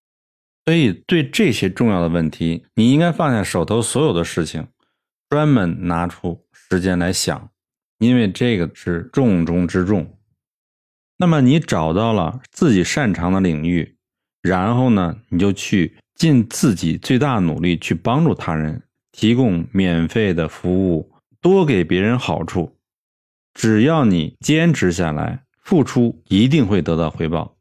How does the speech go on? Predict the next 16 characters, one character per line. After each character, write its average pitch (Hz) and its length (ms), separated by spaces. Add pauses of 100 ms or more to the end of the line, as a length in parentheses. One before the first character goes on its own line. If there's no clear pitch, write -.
你 95 120
不 90 180
要 123 180
太 101 240
盯 110 340
着 95 120
眼 82 300
前 87 220
的 110 100
利 92 280
益， 78 160 (340)
太 107 240
斤 107 240
斤 107 180
计 98 200
较。 80 280